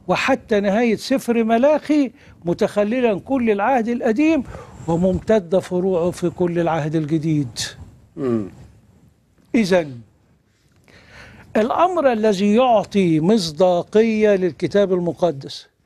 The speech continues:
Speaker 1: وبالتالي بيكون مصدر ثقتي فيه واتكالي عليه.
Speaker 2: امتداد جذور وأصول الإنجيل في العهد القديم هو يعطيني مصداقية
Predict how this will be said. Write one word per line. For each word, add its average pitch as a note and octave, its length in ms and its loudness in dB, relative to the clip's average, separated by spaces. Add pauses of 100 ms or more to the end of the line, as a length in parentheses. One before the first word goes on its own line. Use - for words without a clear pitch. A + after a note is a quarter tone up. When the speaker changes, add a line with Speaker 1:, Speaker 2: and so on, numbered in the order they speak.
(600)
Speaker 1:
وبالتالي F#3+ 800 2 (720)
بيكون D#3 400 -2
مصدر D3+ 600 -4
ثقتي E3 640 -6
فيه A3 340 0 (280)
واتكالي C3+ 460 -4
عليه. A#2+ 240 -14 (1000)
Speaker 2:
امتداد D3+ 720 0
جذور D#3+ 560 4
وأصول D#3 760 2
الإنجيل D#3 760 0
في - 120 -10
العهد E3+ 440 2
القديم F3 600 0 (460)
هو F#3 220 8
يعطيني E3 600 2
مصداقية F3 920 2